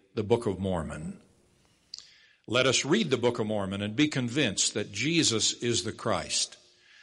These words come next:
Let us continually reread the Book of Mormon so that we might more fully come to Christ, be committed to him, centered in him, and consumed in him.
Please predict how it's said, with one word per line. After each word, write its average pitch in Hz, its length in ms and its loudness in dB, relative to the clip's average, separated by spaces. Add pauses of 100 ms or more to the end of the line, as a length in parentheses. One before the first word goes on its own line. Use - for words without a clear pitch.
(180)
Let 135 200 4
us 135 140 4
continually 151 800 0
reread 110 540 2
the 101 80 -4
Book 113 240 -2
of 104 80 -2
Mormon 95 420 -2
so 127 240 2
that 131 140 2
we 135 160 0
might 127 340 0
more 117 240 -2
fully 95 600 0 (260)
come 127 300 0
to 123 100 -6
Christ, 82 640 -4 (880)
be 117 100 0
committed 123 540 0
to 120 120 -2
him, 113 500 -6 (100)
centered 139 540 2
in 110 180 0
him, 101 540 -4 (800)
and 107 260 0
consumed 104 640 0
in 76 140 -10
him. - 420 -10